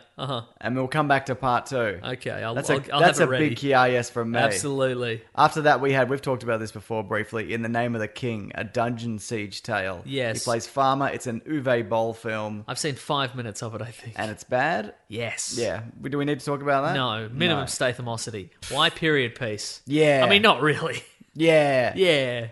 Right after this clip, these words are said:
Speaker 2: Next up, we've got War in two thousand and seven, another Jet Li collaboration. It says, "War is the second of five collaborations between Jet Li and Jason Statham."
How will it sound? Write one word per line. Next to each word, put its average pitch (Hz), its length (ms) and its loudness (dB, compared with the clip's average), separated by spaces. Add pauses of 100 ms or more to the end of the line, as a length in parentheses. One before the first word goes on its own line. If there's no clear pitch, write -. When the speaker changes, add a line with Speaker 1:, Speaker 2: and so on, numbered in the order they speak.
Speaker 2:
Next 160 140 -2
up, 180 80 2
we've 156 100 -4
got 143 180 6
War 147 460 6
in 131 60 0
two 147 120 -4
thousand 127 280 2
and 120 100 -4
seven, 139 320 -2
another 131 340 2
Jet 113 300 -4
Li 131 120 0
collaboration. 127 840 0
It 135 100 -10
says, 123 380 -2
"War 160 260 0
is 135 80 -4
the 117 80 -12
second 139 320 -6
of 110 100 -6
five 131 300 -2
collaborations 117 580 -2
between 110 300 -8
Jet 110 240 -8
Li 123 140 -6
and 110 100 -6
Jason 113 300 -6
Statham." 110 500 -10